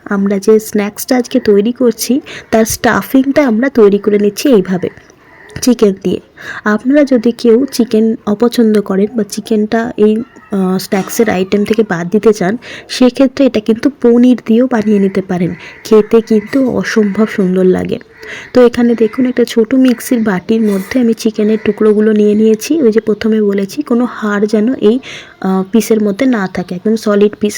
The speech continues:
নেওয়া হয়েছে। আর ধনেপাতা, কাঁচা লঙ্কা, রসুন, আদা সব কিছুকে মিক্সির বাটির মধ্যে আমি আগে একটা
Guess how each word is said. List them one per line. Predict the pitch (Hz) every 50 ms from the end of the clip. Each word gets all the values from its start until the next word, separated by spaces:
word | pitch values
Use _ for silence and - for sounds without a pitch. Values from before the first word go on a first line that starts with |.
| -
নেওয়া | 196 190 180 180
হয়েছে। | 175 185 190 185 - - 247 - _ - - - - - - -
আর | - 214
ধনেপাতা, | 196 233 240 240 247 240 254 240 240 - 269 285 311
কাঁচা | - 254 214 - -
লঙ্কা, | 202 202 196 196 196 196 226 226 233 220
রসুন, | 202 185 185 185 - - 220 220 226 -
আদা | - 185 175 170 185 226 302 320 - - - - -
সব | - 247 233 233 -
কিছুকে | - 240 214 - 233 - 269 240
মিক্সির | 226 196 185 - - - 226 214
বাটির | - 196 180 - - 214 214
মধ্যে | 208 196 190 185 - - 262 233 -
আমি | 202 190 208 226 226
আগে | 196 175 175 175 226
একটা | 208 196 196 - -